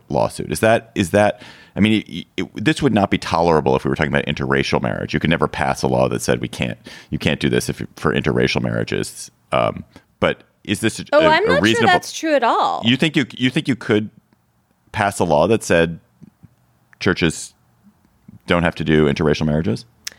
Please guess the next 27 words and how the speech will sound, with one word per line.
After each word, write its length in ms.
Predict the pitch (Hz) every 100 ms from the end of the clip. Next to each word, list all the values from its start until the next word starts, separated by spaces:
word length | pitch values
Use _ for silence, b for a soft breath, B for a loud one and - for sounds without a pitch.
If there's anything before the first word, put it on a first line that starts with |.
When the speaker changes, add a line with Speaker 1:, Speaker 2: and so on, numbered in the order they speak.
| B B
Speaker 2:
I 100 | -
think 200 | 339 494 494
a 100 | 349
nonprofit, 1040 | 277 269 311 339 311 269 269 247 233 - _ _ 262
well, 260 | 294 285
it's 120 | 269
a 40 | 320
little 220 | 277 269
complicated 760 | 262 247 208 202 226 185 180 170
because 200 | 185 190
Speaker 1:
A 60 |
Speaker 2:
there 80 | 196
Speaker 1:
non-, 160 | 185 190
Speaker 2:
is 160 | 180 180 - -
one 300 | - 220 220
Speaker 1:
a 40 | 226
Speaker 2:
ruling. 200 | 185 95
Speaker 1:
religious 240 | - -
Speaker 2:
Uh, 40 | 247
Speaker 1:
nonprofit 640 | 87 82 90 85 92 90
couldn't 220 | - 90
have 160 | 87 80
to 120 | -
serve 420 | - - 80 80 -
interracial 460 | 78 80 76 80
couples? 520 | 73 76 113 156 - -
Speaker 2:
I 280 | 370 453